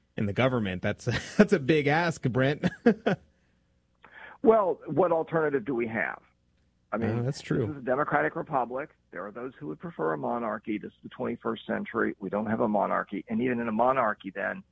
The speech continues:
Speaker 2: you still have to trust them to do what's right. You simply don't have any recourse if they do anything wrong. But to put this in context, um, Justice Sotomayor, she did a, has a multi-million dollar book deal.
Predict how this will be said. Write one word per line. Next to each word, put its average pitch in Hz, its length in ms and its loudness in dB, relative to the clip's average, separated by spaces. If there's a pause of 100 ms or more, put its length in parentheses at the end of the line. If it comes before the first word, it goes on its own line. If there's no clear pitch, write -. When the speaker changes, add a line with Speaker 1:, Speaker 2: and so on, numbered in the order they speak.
(260)
Speaker 2:
you - 120 -10
still 127 120 0
have 127 140 0
to - 40 -16
trust - 380 -4
them 110 140 -6
to 101 60 -10
do 107 180 -6
what's 101 300 -4
right. 117 460 2 (140)
You 117 160 -8
simply 117 200 -8
don't 113 160 -6
have 104 200 -2
any 104 180 -4
recourse 101 580 0
if - 120 -20
they 95 120 -2
do 95 200 -4
anything 101 400 -2
wrong. 143 440 2 (440)
But - 100 -6
to 156 60 -2
put 202 180 -2
this 208 220 0
in - 120 -4
context, - 800 -4 (760)
um, 95 340 0 (460)
Justice 175 340 -4
Sotomayor, 104 840 -4 (840)
she 151 360 2 (220)
did 127 180 0
a, 113 160 -2
has 117 160 -2
a 104 60 -4
multi-million 107 540 -2
dollar 90 220 -2
book 90 300 -6
deal. 85 500 -2